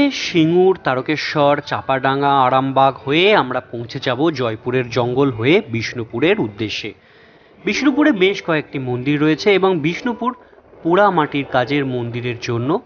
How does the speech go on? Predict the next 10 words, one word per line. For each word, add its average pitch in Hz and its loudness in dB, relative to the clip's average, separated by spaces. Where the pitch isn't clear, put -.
বিখ্যাত, 120 -10
সেটা 240 0
তো 220 2
আমরা 160 4
সবাই 117 -4
জানি। 107 -8
আর 170 2
আজকে 180 0
আমাদের 147 -2
উদ্দেশ্য 131 -8